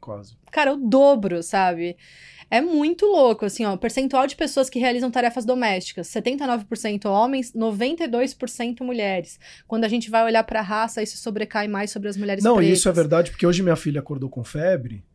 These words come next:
Speaker 1: e três horas da manhã, e minha esposa que foi cuidar dela. E no final, a gen-, eu, estudando o sono, eu vejo quanto que impacta a produtividade da pessoa que não dorme direito.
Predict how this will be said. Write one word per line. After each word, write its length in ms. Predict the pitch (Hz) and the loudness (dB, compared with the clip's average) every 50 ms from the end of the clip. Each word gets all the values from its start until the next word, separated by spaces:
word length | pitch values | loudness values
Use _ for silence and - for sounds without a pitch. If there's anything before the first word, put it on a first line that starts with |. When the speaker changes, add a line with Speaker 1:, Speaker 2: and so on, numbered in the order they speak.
| _ _ _ _ _ _ _ _ - - - | _ _ _ _ _ _ _ _ -20 -16 -10
Speaker 1:
e 640 | 135 143 143 143 143 143 143 139 139 139 143 147 _ 127 123 117 - - | -6 -4 -4 -2 -2 -4 -4 -4 -4 -6 -8 -10 _ -18 -18 -18 -14 -8
três 260 | - 156 160 165 156 | -6 -4 -2 0 2
horas 180 | 165 165 156 | 2 2 2
da 80 | 156 170 | 0 0
manhã, 400 | 170 170 160 147 135 127 117 - _ - | 2 2 0 0 0 -2 -4 -8 _ -8
e 80 | 135 | -6
minha 80 | 135 139 | -4 -2
esposa 400 | 135 - - 156 151 147 151 147 | -2 -2 -2 -4 -6 -4 -4 -6
que 60 | - | -6
foi 120 | - 170 | -6 -8
cuidar 260 | 160 - 160 160 170 175 | -6 -6 -2 -2 0 0
dela. 400 | 180 190 160 139 120 107 101 _ _ _ _ _ _ _ _ _ _ _ _ _ _ _ _ _ _ _ | 0 0 -2 -2 -4 -8 -14 _ _ _ _ _ _ _ _ _ _ _ _ _ _ _ _ _ _ _
E 80 | - 147 | -8 -6
no 100 | 151 160 | -6 -6
final, 440 | 147 - 160 151 147 156 185 214 190 | -6 -6 -4 -4 -2 -2 0 0 0
a 20 | |
gen-, 160 | 139 131 147 139 | -2 -2 -6 -8
eu, 360 | 127 143 143 139 143 143 139 | -8 -8 -6 -6 -6 -6 -8
estudando 460 | - 135 - - 156 143 147 147 139 139 | -10 -12 -12 -12 -10 -8 -6 -6 -6 -4
o 40 | |
sono, 280 | 135 - - 151 143 156 | -4 -6 -4 -4 -2 -2
eu 60 | 165 | -2
vejo 180 | 160 175 175 170 | -2 -2 -4 -4
quanto 240 | - 208 175 - - | -6 -6 -6 -6 -6
que 80 | - | -6
impacta 420 | 180 - - 165 160 151 - - 175 | -6 -2 -2 -2 -2 -2 -4 -4 -4
a 20 | |
produtividade 720 | 180 180 170 156 170 - - 170 165 147 147 147 147 147 | -2 -2 -2 -2 -4 -6 -6 -6 -4 -4 -2 -4 -4 -4
da 80 | 160 - | -4 -4
pessoa 260 | - 110 - - 156 | -4 -4 -4 -4 -6
que 120 | - - | -6 -6
não 100 | 156 165 | -4 -2
dorme 260 | 160 160 156 151 165 | -2 -2 -2 -2 -4
direito. 540 | 156 156 190 190 180 151 117 - - - _ | -6 -6 -4 -2 -2 -2 -4 -8 -12 -20 _